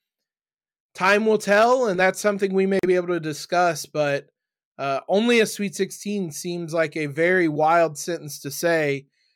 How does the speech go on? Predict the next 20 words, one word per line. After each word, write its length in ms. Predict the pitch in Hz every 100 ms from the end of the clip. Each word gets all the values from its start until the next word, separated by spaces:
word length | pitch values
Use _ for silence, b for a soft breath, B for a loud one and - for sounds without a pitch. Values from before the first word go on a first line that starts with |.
| _ _ _ _ _
considering 960 | - 160 180 175 170 170 165 160 156 156 _ _ _ _ _ 170
late, 500 | 160 170 220 240 160
late 320 | 175 220 214
into 240 | 175 196 190
last 360 | 170 185 180
season, 460 | - 226 180 170 165
we 100 | 185
didn't 240 | 226 226
even 200 | 208 202
think 200 | 156 185
we 100 | 175 175
were 60 | 175
making 260 | 175 160
an 140 | 165 165
N 140 | 160
C 180 | 160 151
A 40 |
A 40 | 143
tournament. 500 | 151 147 127 123 -
So 460 | 156 151 143 139